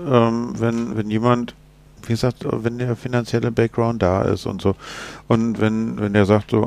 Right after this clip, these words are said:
okay, normalerweise bin ich, äh, viel alleine unterwegs,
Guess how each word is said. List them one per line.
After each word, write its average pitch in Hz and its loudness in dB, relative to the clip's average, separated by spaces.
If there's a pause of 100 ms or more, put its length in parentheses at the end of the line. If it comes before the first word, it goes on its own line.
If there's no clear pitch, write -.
okay, 107 4
normalerweise 98 4
bin 104 0
ich, 107 -2
äh, 98 6
viel 117 6
alleine 90 2
unterwegs, 143 2